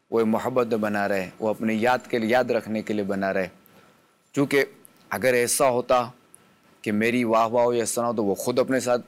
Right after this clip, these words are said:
کھڑا رہتا وہ بندہ اور یوں بناتا، تو پھر ایک شائبہ ہوتا نا کہ نہیں، یہ تھوڑا اپنے آپ کو مشہور کرنے کے لیے مشہور شخص کے ساتھ جو ہے اپنی تصویر بنا رہے،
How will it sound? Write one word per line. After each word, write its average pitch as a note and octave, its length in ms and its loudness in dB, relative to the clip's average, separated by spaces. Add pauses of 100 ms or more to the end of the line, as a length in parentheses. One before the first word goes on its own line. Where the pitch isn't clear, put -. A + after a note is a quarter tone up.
(140)
کھڑا C#3 320 0
رہتا B2+ 200 2
وہ B2+ 120 4
بندہ A2+ 340 2 (180)
اور A2+ 160 -4
یوں C3 160 0
بناتا، A2+ 420 0 (1400)
تو F#3+ 160 4
پھر D#3 160 0
ایک D3+ 160 4
شائبہ C3 400 2
ہوتا A#2 300 2
نا E3 180 -2 (360)
کہ C3 120 0
نہیں، C3 160 2
یہ B2 160 4 (120)
تھوڑا A#2+ 160 2
اپنے A#2+ 200 0
آپ B2 100 0
کو A#2+ 80 -2
مشہور A2+ 320 -2
کرنے A#2 220 -2
کے A#2 60 0
لیے A2+ 100 2 (140)
مشہور A2+ 280 -2
شخص A2+ 260 -4
کے A2 160 -2
ساتھ A2+ 200 0
جو B2 80 0
ہے B2 40 -2
اپنی A#2+ 140 -2
تصویر A2 340 -4
بنا F#2+ 320 -4
رہے، E2 120 -4